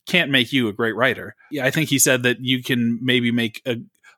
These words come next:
functional writer, uh, a good writer, <laughs> you know, or you can, y-, it's, like, all in stages. You can't take a bad writer and make him a good writer, but you can make a, a bad writer a functional writer, maybe, or you can, somebody whose innate talent is functional, you can make him good.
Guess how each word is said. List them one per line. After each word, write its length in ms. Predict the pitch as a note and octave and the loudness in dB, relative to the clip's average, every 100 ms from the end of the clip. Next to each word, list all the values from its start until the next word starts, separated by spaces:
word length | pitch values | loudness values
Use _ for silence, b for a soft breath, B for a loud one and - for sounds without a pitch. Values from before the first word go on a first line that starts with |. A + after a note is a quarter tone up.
| - | -4
functional 460 | B2+ A#2+ D3 C3+ | -2 -2 -2 -2
writer, 560 | B2+ B2 B2+ B2+ C3 C3 | 0 0 0 0 -2 -4
uh, 220 | C3 A#2+ A#2 | -4 -4 -4
a 80 | A#2+ | -2
good 200 | C3 C#3+ | 0 2
writer, 480 | D3 F3+ G#3 A3+ _ B | 2 2 2 -2 _ B
<laughs> 140 | B B | B B
you 220 | - G#3 | 2 4
know, 400 | F#3+ F3+ F#3+ F#3+ B F#3 B | 4 4 2 0 B -8 B
or 160 | D3+ | 2
you 160 | C#3+ C#3 | 4 2
can, 240 | C#3+ C3+ C#3+ | 0 0 -2
y-, 200 | D3+ C#3 | 0 2
it's, 200 | C#3+ - | 0 2
like, 160 | C#3+ B2+ | 0 2
all 240 | D3+ D#3 | 2 2
in 80 | C3 | 0
stages. 480 | - C3 A2+ G#2 A#2+ | 0 0 0 -2 -6
You 80 | |
can't 300 | B2 D3+ D3 | -4 -2 -2
take 160 | - D3+ | -4 -4
a 60 | A#2+ | 0
bad 260 | B2 B2 | 0 2
writer 260 | B2 A#2 A2 | 0 -2 -2
and 120 | A2 | -4
make 180 | A#2 A2 | -4 -4
him 100 | A2 | -6
a 60 | |
good 180 | G#2 A2 | -6 -6
writer, 280 | G#2+ G#2 G2+ | -4 -6 -6
but 120 | G#2+ | -8
you 80 | G#2+ | -8
can 140 | B2 | -6
make 180 | A#2 G#2+ | -6 -6
a, 260 | A#2+ G#2+ A2 B B B B | -6 -4 -6 B B B B
a 60 | |
bad 260 | B2+ C3+ C#3 | 0 2 2
writer 320 | C3+ C#3 C3+ | 4 2 2
a 40 | C#3 | 2
functional 420 | F#3+ G#3 D3+ A2+ | 2 2 -2 0
writer, 280 | G#2+ G2+ G#2 | 0 0 0
maybe, 340 | G2+ F#2+ G2 | 0 0 -2
or 180 | B2+ B2 | 0 2
you 120 | A#2 | 2
can, 360 | C3 A#2+ A#2+ B2 | 2 0 0 0
somebody 340 | - C3 B2+ B2 | 0 0 0 0
whose 160 | C3 | 0
innate 300 | A#2 A#2 A#2 | 2 2 0
talent 320 | - A#2 A#2+ | 0 0 0
is 100 | A2+ | -2
functional, 480 | - C3 A#2+ B2+ A#2 | -2 -4 -2 -4 -4
you 80 | A2 | -4
can 140 | B2 A#2 | -2 -2
make 160 | G#2+ | -4
him 140 | A#2 A2+ | -6 -2
good. 340 | D3 A2 | 0 0